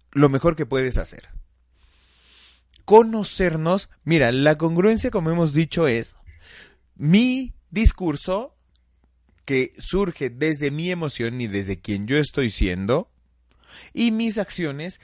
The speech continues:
van dirigidas hacia el mismo lugar. Pero ¿cómo voy a, a, a dirigir mis acciones hacia el mismo lugar que mi discurs-, de, que mi discurso si yo no sé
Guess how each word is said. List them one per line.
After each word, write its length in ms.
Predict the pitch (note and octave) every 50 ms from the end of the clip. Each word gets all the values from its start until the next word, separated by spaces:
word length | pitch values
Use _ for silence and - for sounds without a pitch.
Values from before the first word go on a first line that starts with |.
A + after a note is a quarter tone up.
| - _ _
van 420 | - B2 D#3+ E3+ E3+ F#3 F#3+ F3+
dirigidas 560 | E3 - F#3 F3 E3 - E3 D3 D#3+ E3+ D#3+ E3+
hacia 220 | D3+ C#3 C#3+ C3
el 80 | A#2+ B2+
mismo 320 | C3+ C3 C3 C3+ C#3 C#3
lugar. 400 | C3+ C3+ C3+ C#3 F3 F#3 E3 - - - - - _
Pero 260 | - E3 E3+ E3+ -
¿cómo 280 | - G#3+ A#3+ C4 D4 C#4+
voy 220 | C4 C4 A#3+ A#3+ B3+
a, 80 | B3 A3 - - -
a, 260 | E3 E3 D3+ D#3 D#3
a 60 | D3+
dirigir 540 | D3+ D#3+ E3 D#3 D#3+ D3 - - A#3 B3+ C4
mis 280 | B3+ A#3 G#3 E3 -
acciones 500 | C3+ A2+ - - D3+ C#3+ C#3+ C#3+ C#3 B2+
hacia 220 | C3 A#2+ A2+ A#2+ A2
el 60 | G#2+
mismo 300 | C3 D#3+ F3 F3+ F3+ E3+
lugar 280 | C#3+ B2 B2 C3+ C#3 C#3
que 80 | D3
mi 100 | C#3+ D3
discurs-, 440 | C#3+ C#3 C3 - - C3 A#2+ - - - _ _
de, 360 | - B2+ B2+ C3+ B2+ A#2 - - - -
que 120 | D#3 D#3
mi 140 | E3 F3 F3
discurso 520 | E3+ E3 - - D3+ C#3+ C3 - D#3+ D#3+ - - - - -
si 200 | - - - C#3+
yo 160 | C3+ F3+ G3+
no 180 | G3+ G3+ G#3+ G3
sé 440 | - - - F#3 D#3 C#3+ D3+ D#3+